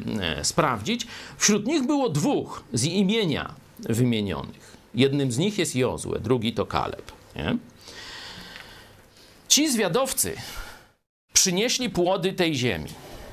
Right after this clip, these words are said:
Nawet w Egipcie, nawet w ziemi, czyli tam, gdzie delta Egiptu, znaczy delta Nilu wyrzuca, wiecie, najżyźniejszą ziemię praktycznie w świecie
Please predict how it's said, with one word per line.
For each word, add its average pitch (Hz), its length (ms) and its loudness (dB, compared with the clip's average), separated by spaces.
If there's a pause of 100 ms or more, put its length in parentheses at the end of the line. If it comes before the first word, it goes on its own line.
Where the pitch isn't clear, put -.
(440)
Nawet 226 420 2
w 220 40 2
Egipcie, 226 560 0 (280)
nawet 185 340 2
w 180 40 0
ziemi, 190 260 2 (520)
czyli 156 260 0
tam, 175 240 2
gdzie 160 340 2 (100)
delta 156 680 2 (320)
Egiptu, 147 680 2
znaczy 151 260 2
delta 175 400 2
Nilu 190 280 2
wyrzuca, 143 540 0 (280)
wiecie, 139 260 2
najżyźniejszą 156 800 2
ziemię 156 340 0
praktycznie 147 520 0
w - 60 -2
świecie - 440 0